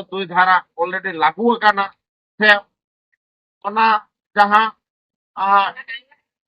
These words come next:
ᱦᱟᱸ ᱟᱵᱚ ᱵᱚᱱ ᱞᱟᱹᱭᱮᱜᱼᱟ ᱡᱮ ᱠᱟᱛᱷᱟ, ᱟᱸ, ᱯᱨᱚᱢᱟᱱ ᱞᱳᱯᱟᱴ, ᱚᱱᱟ ᱤᱫᱤ ᱠᱟᱛᱮ ᱡᱟᱦᱟᱸ ᱛᱷᱨᱤ ᱥᱤᱠᱥᱴᱤ ᱛᱷᱨᱤ আইপিসি ধারা ᱢᱮᱱᱟᱜᱼᱟ, ᱡᱚᱛᱚ ᱠᱚ ᱞᱟᱜᱩ ᱢᱮᱱᱟᱜᱼᱟ। ᱚর্থাৎ ᱩᱱᱤ ᱫᱚ ᱦᱟᱱᱰᱨᱮᱰ ᱯᱟᱨᱥᱮᱱᱴ ᱯᱷᱟᱹᱥᱤ ᱧᱟᱢ ᱜᱮᱭᱟᱭ।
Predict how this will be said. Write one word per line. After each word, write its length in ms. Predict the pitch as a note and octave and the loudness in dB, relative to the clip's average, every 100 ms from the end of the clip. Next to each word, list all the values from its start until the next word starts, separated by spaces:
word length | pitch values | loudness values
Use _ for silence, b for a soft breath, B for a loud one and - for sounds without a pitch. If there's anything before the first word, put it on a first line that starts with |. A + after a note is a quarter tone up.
| _ _ _ _ _ _ _ _ _ _ - | _ _ _ _ _ _ _ _ _ _ 2
ᱦᱟᱸ 120 | A3 G3+ | 6 6
ᱟᱵᱚ 180 | G#3+ | 4
ᱵᱚᱱ 180 | A3 A3+ F#3 | -4 -4 0
ᱞᱟᱹᱭᱮᱜᱼᱟ 360 | A3+ G#3+ F3+ A3 - | 2 2 0 -2 -4
ᱡᱮ 220 | - F#3+ | -14 -12
ᱠᱟᱛᱷᱟ, 260 | F#3 F#3 F#3 G3 - | -8 -4 -2 -2 -6
ᱟᱸ, 240 | F#3+ F#3+ | -8 -6
ᱯᱨᱚᱢᱟᱱ 340 | - A3 A3 G3+ | -2 2 4 2
ᱞᱳᱯᱟᱴ, 400 | F#3+ G3 D3 - _ E3 | -2 2 2 2 _ -8
ᱚᱱᱟ 340 | G#3 A#3+ A#3 - | 0 2 0 -6
ᱤᱫᱤ 220 | F#3+ A#3 | -10 -8
ᱠᱟᱛᱮ 300 | A#3 G#3+ A3+ A3+ _ _ _ - | -6 -6 -4 -4 _ _ _ -6
ᱡᱟᱦᱟᱸ 340 | G3 G#3+ G#3+ - - | 2 2 2 -2 -20
ᱛᱷᱨᱤ 220 | - G#3+ A3+ | -8 -4 -4
ᱥᱤᱠᱥᱴᱤ 380 | G#3 G#3 - A3 | -6 -10 -10 -16
ᱛᱷᱨᱤ 280 | - G#3 G#3+ B3+ _ _ _ - | -12 -10 -6 -8 _ _ _ 0
আইপিসি 400 | F#3+ G3+ G3+ G#3+ | 0 0 -10 -8
ধারা 280 | F3 G3 A3 | 2 2 4
ᱢᱮᱱᱟᱜᱼᱟ, 340 | G#3 G3 G3 | 0 -2 -6
ᱡᱚᱛᱚ 280 | - B3+ C#4 C4+ | -4 -4 -2 -6
ᱠᱚ 100 | C#4+ C4+ | -2 -4
ᱞᱟᱜᱩ 340 | F3 F#3+ G#3 B3+ | 2 2 4 -2
ᱢᱮᱱᱟᱜᱼᱟ। 340 | A#3 G3+ C#3 - _ - | -2 -2 -6 -12 _ -14
ᱚর্থাৎ 320 | E3+ - C4 A3 | -8 2 2 0
ᱩᱱᱤ 200 | G#3+ A#3+ | -6 0
ᱫᱚ 100 | B3 | 0
ᱦᱟᱱᱰᱨᱮᱰ 480 | - F#3 G3+ A#3+ - | 2 -2 0 -4 4
ᱯᱟᱨᱥᱮᱱᱴ 460 | G#3+ G#3+ A#3+ B3+ B3+ _ _ _ - | 4 4 4 0 -2 _ _ _ -4
ᱯᱷᱟᱹᱥᱤ 300 | G3+ - C4+ C4 A3+ _ _ B3 | -4 -4 -12 -12 -14 _ _ 2
ᱧᱟᱢ 320 | G3+ A#3 A3+ | 2 4 2
ᱜᱮᱭᱟᱭ। 260 | G#3 D3+ | 2 2